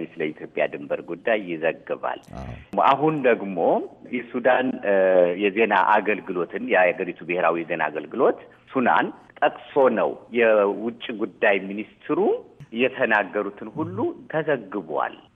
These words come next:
Speaker 1: ድንበራቸውን እንደሚያገኙ እንዳለቀ፣ እንዲሁም የውጭ ጉዳይ ሚኒስትሩ ያሉት ችካሉን ለመቸከል ሰባ አምስት ፐርሰንቱን ሱዳን እንደምትችል ወጪውን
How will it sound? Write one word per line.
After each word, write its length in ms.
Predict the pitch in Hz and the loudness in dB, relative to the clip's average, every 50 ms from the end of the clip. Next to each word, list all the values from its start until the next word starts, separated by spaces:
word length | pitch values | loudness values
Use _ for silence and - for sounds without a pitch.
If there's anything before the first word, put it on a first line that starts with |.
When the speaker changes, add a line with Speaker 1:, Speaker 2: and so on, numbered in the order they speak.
| _ _ _ - - 104 104 104 101 101 101 | _ _ _ -12 -8 -6 -4 -4 -4 -4 -4
Speaker 1:
ድንበራቸውን 760 | 98 139 135 127 139 135 131 127 - - - 131 139 160 185 185 - - | -4 -2 0 2 4 4 4 4 2 -2 -2 0 0 0 -2 -4 -4 -2
እንደሚያገኙ 840 | 120 117 117 107 101 110 98 95 98 98 92 90 92 110 120 135 160 185 - - | 0 0 0 0 0 0 0 0 0 0 0 0 2 0 -2 -2 -2 -4 -2 -2
እንዳለቀ፣ 640 | 135 139 135 117 120 107 98 95 92 104 110 - - - - 339 349 | 0 0 2 4 4 4 4 4 2 0 0 2 2 0 0 0 0
እንዲሁም 320 | - 123 120 123 117 113 110 | -2 -2 2 2 2 2 2
የውጭ 320 | 107 107 104 110 107 - - | 2 2 2 2 -2 -6 -10
ጉዳይ 280 | 101 107 98 90 98 92 | -12 -10 -6 -2 -2 -2
ሚኒስትሩ 360 | 92 98 107 - _ - 127 127 | -2 -2 -10 -14 _ -12 -6 -2
ያሉት 360 | 135 143 160 180 220 339 - - _ _ _ _ _ - | 0 2 2 2 0 -4 -8 -10 _ _ _ _ _ -10
ችካሉን 480 | - - 143 - 147 139 131 131 123 113 | -8 -6 -4 0 2 2 4 4 4 4
ለመቸከል 640 | 113 110 120 123 - - 175 175 - - 233 233 226 | 2 2 2 2 0 0 -2 -2 -2 0 -2 -2 0
ሰባ 200 | - 156 151 135 139 | 2 2 4 6 6
አምስት 280 | 135 131 127 117 - - | 4 4 2 -2 -4 -2
ፐርሰንቱን 840 | - 147 147 147 - - - 165 156 160 165 160 - - 262 370 392 403 - - _ _ _ - - | 0 0 0 -2 -4 -6 0 0 0 0 0 -4 -4 -2 -2 -2 -2 -4 -10 -14 _ _ _ -20 -10
ሱዳን 340 | - 147 139 139 143 135 131 | -4 -2 2 2 2 2 2
እንደምትችል 640 | 127 123 120 117 120 110 110 113 110 - - - 98 98 | 0 0 2 2 2 2 2 -2 -4 -4 -6 -4 0 2
ወጪውን 520 | 107 123 127 127 - - 110 90 76 64 | 4 4 4 2 0 -2 0 0 -2 -4